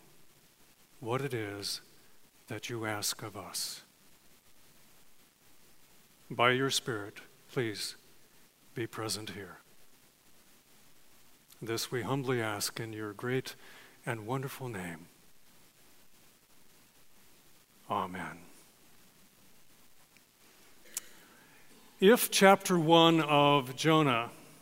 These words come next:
is a seafaring adventure of an eighth century B C prophet, then chapter two of Jonah is a poetic prayer,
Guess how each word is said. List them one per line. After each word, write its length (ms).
is 260
a 200
seafaring 880
adventure 680
of 240
an 160
eighth 320
century 600
B 320
C 560
prophet, 760
then 500
chapter 500
two 640
of 220
Jonah 440
is 240
a 140
poetic 680
prayer, 680